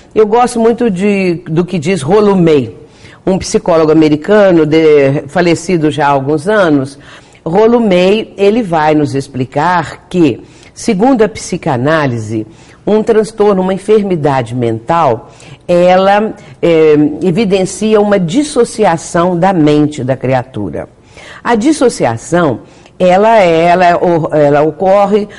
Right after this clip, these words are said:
quando uma área determinada do cérebro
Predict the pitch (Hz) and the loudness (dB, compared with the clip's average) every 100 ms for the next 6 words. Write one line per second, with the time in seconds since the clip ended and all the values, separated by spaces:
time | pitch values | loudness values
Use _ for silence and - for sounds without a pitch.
0 | - - 226 233 220 214 233 240 220 240 | -20 -2 0 2 0 0 0 0 2 2
1 | 240 202 170 156 165 - 165 160 151 143 | 2 2 0 2 0 0 0 0 0 -2
2 | 135 127 143 143 - 185 185 143 131 120 | -2 -4 -4 -6 -2 2 2 2 0 -2